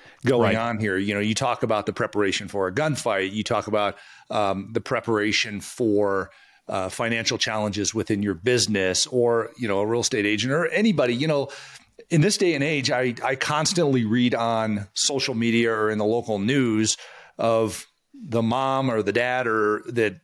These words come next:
Speaker 1: you know, the teenager or whoever who's going to the grocery store, and they pull up and there's somebody standing in the, you know, in the parking lot behind their car after they've parked,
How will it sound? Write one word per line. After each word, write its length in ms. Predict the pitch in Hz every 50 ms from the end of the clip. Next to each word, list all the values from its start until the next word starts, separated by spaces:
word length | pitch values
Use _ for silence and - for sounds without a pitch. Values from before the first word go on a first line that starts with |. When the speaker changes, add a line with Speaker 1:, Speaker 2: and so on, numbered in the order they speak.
| _ _ -
Speaker 1:
you 240 | - - 139 123 107
know, 100 | 104 101
the 120 | 104 101
teenager 460 | - - 147 135 127 123 110 131 123
or 40 | 110
whoever 400 | 117 135 139 147 156 147 135 123
who's 160 | 120 120 107
going 240 | 107 143 135 127 123
to 60 | 117
the 80 | 104 107
grocery 420 | 101 123 131 151 143 - - 127
store, 480 | 110 - - 110 98 95 95 101 95 - - - - - - -
and 160 | - 123 123
they 140 | 131 135 131
pull 280 | 131 - 156 156 135 127
up 300 | 123 120 120 117 - - - - - - _ _ _ _ _ _ _ _ - -
and 160 | - 123 123
there's 420 | 123 123 123 123 117 110 - - - - _ _ _
somebody 480 | - - - - 156 147 139 139 127 120
standing 680 | 107 - - - 151 143 147 147 143 139 131 123 123 120
in 200 | - 120 113 117
the, 360 | 120 117 113 113 110 104 - 117
you 120 | 131 131 113
know, 260 | 107 101 98 98 92 - _ _ _ - 220 - _ _ _ _ _ _ _ _ _ _ _
in 120 | 139 135 120
the 60 | 117
parking 360 | - 151 156 160 - 143 127
lot 300 | 110 110 110 110 110 -
behind 380 | - 104 107 120 123 123 123 120
their 160 | 117 104 98
car 580 | - - - - 143 139 123 113 107 104 104
after 320 | 104 104 104 104 - - 131
they've 240 | 113 107 98 - -
parked, 420 | - - 143 131 120 113 - -